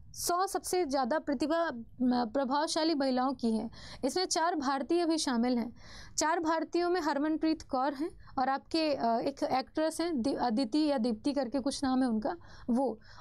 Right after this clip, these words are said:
और दो लोग और हैं। उनके बारे में मैं आपको बता दूंगी एक शॉर्ट के through, अभी क्लास खत्म होने के बाद दूंगी। तो ये पूरी दुनिया में सौ सबसे प्रभावशाली, प्रतिभाशाली महिलाएं हैं, जिनमें चार भारतीय हैं, ठीक है। तो, अ, फॉर्च्यून ग्लोबल फ़ाइव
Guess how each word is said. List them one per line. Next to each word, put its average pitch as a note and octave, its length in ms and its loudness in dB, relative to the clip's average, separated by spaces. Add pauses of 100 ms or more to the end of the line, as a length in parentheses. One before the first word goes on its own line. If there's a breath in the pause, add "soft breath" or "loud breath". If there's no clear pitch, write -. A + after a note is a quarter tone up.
और C#4+ 140 0
दो E4 180 2
लोग F4 200 2
और B3+ 280 0
हैं। G#3+ 220 -4
उनके D4 260 0
बारे C#4 200 0
में D4 100 2
मैं C#4+ 120 2
आपको C4+ 240 -2
बता B3 240 0
दूंगी D4+ 200 2
एक G4+ 100 -4
शॉर्ट B3+ 280 -2
के A#3+ 100 -4
through, A#3 200 -2
अभी B3 160 0
क्लास C4+ 400 -4
खत्म D4 240 -2
होने C4+ 100 0
के D4+ 80 0
बाद A#3+ 200 0
दूंगी। G#3 340 0 (360 loud breath)
तो C#4+ 80 2
ये E4 200 2
पूरी D#4+ 460 0
दुनिया D#4 320 2
में F4+ 200 0
सौ F4+ 280 0
सबसे F#4 340 -4
प्रभावशाली, D4 760 0
प्रतिभाशाली C#4 680 0
महिलाएं A3+ 340 2
हैं, - 360 -8
जिनमें C4+ 220 0
चार C4 280 0
भारतीय A3 400 -2
हैं, A3 260 0 (300 loud breath)
ठीक E4 140 0
है। D#4 100 0 (500 loud breath)
तो, D4+ 280 2 (100)
अ, B3 120 2
फॉर्च्यून D#4 480 0
ग्लोबल F4 280 2
फ़ाइव E4 220 0